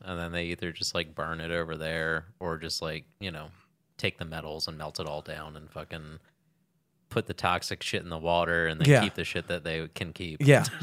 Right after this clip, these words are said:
Speaker 1: <laughs>
Speaker 2: So I
Speaker 1: So
Speaker 2: go
Speaker 1: it's
Speaker 2: out
Speaker 1: like,
Speaker 2: of my
Speaker 1: it's
Speaker 2: way.
Speaker 1: helping over here, I guess. <laughs> But
Speaker 2: So the way my building works, I live in an apartment building, for those who don't know,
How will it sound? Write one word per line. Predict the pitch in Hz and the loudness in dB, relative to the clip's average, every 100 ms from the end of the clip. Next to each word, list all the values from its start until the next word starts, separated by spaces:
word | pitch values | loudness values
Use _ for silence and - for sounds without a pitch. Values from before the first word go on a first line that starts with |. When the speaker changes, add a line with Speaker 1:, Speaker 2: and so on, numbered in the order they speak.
| 160 | -6
Speaker 1:
<laughs> | - 127 - _ | -4 -4 -6 _
Speaker 2:
So | - - 214 208 190 - - _ _ - - | 4 12 12 12 12 10 -6 _ _ -2 10
I | 196 | 12
Speaker 1:
So | 277 | 12
Speaker 2:
go | 269 | 12
Speaker 1:
it's | 208 | 12
Speaker 2:
out | |
Speaker 1:
like, | 202 | 12
Speaker 2:
of | 190 | 12
my | 185 | 10
Speaker 1:
it's | 147 | 10
Speaker 2:
way. | 151 151 147 | 12 12 10
Speaker 1:
helping | 147 107 120 110 | 8 6 4 4
over | 101 82 | 4 4
here, | 80 85 101 127 | 0 -2 0 2
I | 139 | 0
guess. | 156 208 190 - | -2 -2 4 4
<laughs> | 123 | 4
But | 131 113 110 113 - - - - - | 4 4 0 -4 -6 -8 -14 -18 0
Speaker 2:
So | - 185 | 6 10
the | 180 | 10
way | 196 262 | 12 10
my | 247 214 | 12 12
building | 147 135 120 | 12 10 8
works, | 107 110 | 4 6
I | 143 | 8
live | 156 | 8
in | 160 | 8
an | |
apartment | 127 - 127 117 | 6 10 10 8
building, | 107 101 120 - _ _ _ | 2 0 0 -4 _ _ _
for | - 113 | -4 2
those | 107 | 2
who | 107 | 2
don't | 104 95 | 0 4
know, | 104 131 175 | 6 8 6